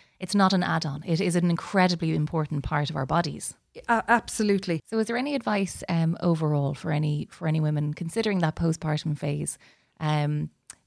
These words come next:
Speaker 1: I mean, what I, my takeout is have those really honest conversations with your G P. But have you any other, I suppose, just final takeouts of support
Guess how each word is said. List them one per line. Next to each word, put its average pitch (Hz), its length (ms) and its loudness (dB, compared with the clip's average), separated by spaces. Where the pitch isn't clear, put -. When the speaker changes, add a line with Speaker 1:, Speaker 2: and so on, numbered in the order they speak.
Speaker 1:
I - 20 -4
mean, 147 240 2
what 156 140 0
I, 151 60 4
my 156 260 4
takeout 165 520 2
is 147 360 -2
have 151 400 -2
those 147 220 0
really 156 260 -2
honest 147 260 0
conversations 151 640 -2
with 156 160 -2
your 156 80 -4
G 147 200 -4
P. 147 340 -2
But 190 80 -2
have 185 100 4
you 214 140 6
any 220 180 6
other, 196 280 4
I 170 40 4
suppose, 160 420 -2
just 151 300 -2
final 175 400 2
takeouts 147 600 -6
of 151 80 -10
support 147 460 -4